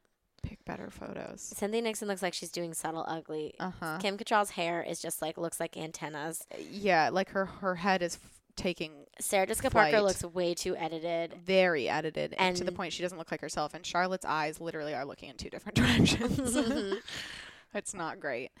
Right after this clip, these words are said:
Speaker 1: Anyway, um, yeah.
Speaker 2: Del-, Delta up, Delta down.
Speaker 1: Yeah, you go first.
Speaker 2: Um,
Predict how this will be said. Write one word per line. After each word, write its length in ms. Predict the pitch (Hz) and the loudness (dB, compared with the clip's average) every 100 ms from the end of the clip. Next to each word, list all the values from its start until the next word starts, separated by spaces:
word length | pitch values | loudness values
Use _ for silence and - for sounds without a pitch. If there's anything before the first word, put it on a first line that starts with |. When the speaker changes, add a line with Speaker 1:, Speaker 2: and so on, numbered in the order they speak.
| - - 226 | -20 -8 -4
Speaker 1:
Anyway, 580 | 294 269 175 175 180 - | 0 2 4 2 0 -2
um, 600 | 190 185 180 175 175 170 _ _ _ - | -4 -4 -8 -16 -16 -20 _ _ _ -10
yeah. 600 | 202 208 220 - - - _ _ | -4 -2 -2 -2 -4 -8 _ _
Speaker 2:
Del-, 220 | - 202 - _ | -2 -2 -4 _
Delta 260 | 185 190 190 | -4 -2 -2
up, 120 | 190 | -2
Delta 280 | 196 196 196 | -2 -4 -4
down. 200 | 185 226 | -2 -2
Speaker 1:
Yeah, 260 | 330 277 208 | 0 0 0
you 160 | 233 | -2
go 120 | 247 226 | -6 -8
first. 380 | - - - - - - - - - - - _ | -10 -14 -18 -14 -14 -14 -18 -20 -20 -20 -20 _
Speaker 2:
Um, 560 | 220 233 226 226 240 | 2 6 4 2 -4